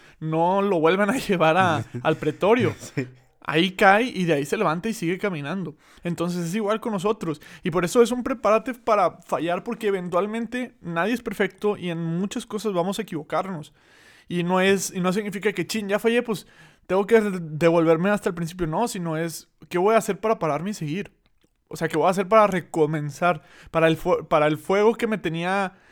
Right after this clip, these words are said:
Speaker 1: este, vivo y caminando hacia mi objetivo, se vuelva a encender", porque ese es uno de los riesgos, que el fuego a veces se apaga. A veces sientes que estás en un pozo y que no hay salida, y a veces el pozo no es tan profundo como,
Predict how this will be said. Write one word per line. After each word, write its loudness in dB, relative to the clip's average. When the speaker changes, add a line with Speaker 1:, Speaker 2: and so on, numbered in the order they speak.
Speaker 1:
este, -4
vivo 2
y 2
caminando -2
hacia -2
mi -2
objetivo, -2
se -4
vuelva 4
a 0
encender", -2
porque -2
ese 2
es -4
uno 0
de 2
los 4
riesgos, -2
que 0
el -4
fuego 0
a 4
veces -2
se -6
apaga. 0
A -2
veces -4
sientes -6
que -10
estás -2
en -4
un -4
pozo 2
y -2
que -6
no -4
hay -2
salida, 0
y -4
a -6
veces -10
el -12
pozo -10
no -6
es -12
tan -8
profundo -8
como, -10